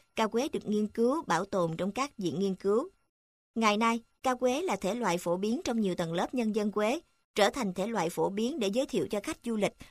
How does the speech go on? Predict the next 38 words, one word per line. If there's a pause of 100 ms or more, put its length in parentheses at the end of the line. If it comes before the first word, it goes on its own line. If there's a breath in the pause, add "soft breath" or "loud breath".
(100)
dưới
nhiều
hình
thức (160)
như (400)
chương
trình
ca
Quế
được
truyền
hình
và
phát
thanh
thường
xuyên. (420)
Hàng
đêm,
các
ban
ca
Quế
phục
vụ
khách
trong
và
ngoài
nước (260 soft breath)
bằng
các
buổi
biểu
diễn
trên
sông
Hương.